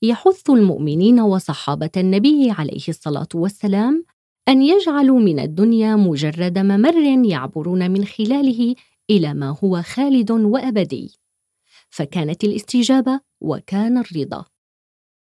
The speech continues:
وإذا أردنا أن نعرف صدق تطبيق هذه الآية، بسم الله الرحمن الرحيم،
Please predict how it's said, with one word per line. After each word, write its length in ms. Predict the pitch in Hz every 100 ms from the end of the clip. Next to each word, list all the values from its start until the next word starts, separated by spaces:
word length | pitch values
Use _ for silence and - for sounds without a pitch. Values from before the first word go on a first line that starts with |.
| _ _ _ -
وإذا 320 | 277 277 285
أردنا 460 | 277 294 381 403 294
أن 280 | - 175
نعرف 400 | 143 143 190 202
صدق 380 | 214 247 294 -
تطبيق 520 | 262 202 202 151 -
هذه 420 | 156 151 151 147 147
الآية، 480 | - 226 240 233 254 _ _
بسم 300 | 175 165 170
الله 360 | 160 202 277 254
الرحمن 540 | 214 208 - 269 262
الرحيم، 520 | 247 240 - 139 80